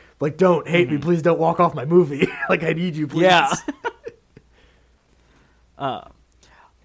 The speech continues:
Speaker 2: well, and, like, it's also terrifying because you know that the character of Darcy has been at this for a long time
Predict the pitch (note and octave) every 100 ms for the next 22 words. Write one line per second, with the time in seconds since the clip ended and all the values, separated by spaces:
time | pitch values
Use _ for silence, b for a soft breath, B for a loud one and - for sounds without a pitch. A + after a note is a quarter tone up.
0 | _ F3 F#3+ F#3+ F#3 F3+ F#3 F#3 A3+ -
1 | D3 D#3+ E3+ E3 D#3+ D3+ D3+ D3 C3 B2+
2 | - _ _ _ - D3+ F3+ D#3 D3 F3
3 | E3 - _ C3+ C3 - C3+ C#3 D3+ C3
4 | A#2+ A2+ A2+ C3 C3+ - C3+ A#2+ A#2+ C#3
5 | - D#3+ D3 B2+ B2 B2 A#2+ A#2+ B2+ B2
6 | A#2 G#2+ A2+ A#2+ B2+